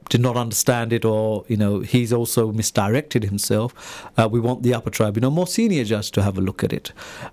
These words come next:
Um, and then you'll have a more senior judge have another look at it. Um, it's either granted or refused on an error of law. If it's refused, then that is an excluded decision.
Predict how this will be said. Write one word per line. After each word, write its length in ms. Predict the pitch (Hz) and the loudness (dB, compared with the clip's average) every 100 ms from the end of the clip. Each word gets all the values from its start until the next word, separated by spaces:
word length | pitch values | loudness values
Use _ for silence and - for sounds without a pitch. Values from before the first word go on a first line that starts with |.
| - | 2
Um, 300 | 127 127 135 | 2 2 0
and 140 | 131 131 | 2 2
then 260 | 135 131 - | 0 -2 0
you'll 160 | 123 123 | 2 2
have 120 | 113 | 0
a 40 | |
more 140 | 120 110 | -2 0
senior 340 | - 147 135 | 0 2 2
judge 240 | 113 117 113 | 0 -2 0
have 180 | 107 | 0
another 320 | 110 139 190 151 | 2 2 2 0
look 220 | 139 135 | 0 2
at 100 | 127 | 0
it. 200 | 135 - - - - - | 0 -6 -18 -20 -6 2
Um, 320 | 123 123 120 - | 2 2 -2 0
it's 160 | 127 139 | 2 2
either 240 | 139 123 | 2 0
granted 500 | 104 123 117 107 110 | 0 2 0 -2 0
or 80 | 107 | 0
refused 400 | 101 - 110 104 | -2 0 0 2
on 140 | 101 | 0
an 140 | 101 101 | 0 0
error 100 | 98 | 0
of 100 | 98 | -2
law. 180 | 98 - - - - | -4 -6 -14 -20 2
If 180 | 202 233 | 4 4
it's 180 | 277 - | 0 2
refused, 880 | 170 - 180 160 107 117 - - - - - - _ | 0 2 2 2 2 -2 -4 -8 -16 -20 -20 -20 _
then 260 | 127 131 117 | 2 4 2
that 220 | 131 147 | -2 0
is 100 | 135 | 0
an 80 | 123 | -2
excluded 580 | - - - 120 107 98 | -4 -6 2 2 2 -2
decision. 540 | 95 - 95 - - | -2 0 -2 -6 -12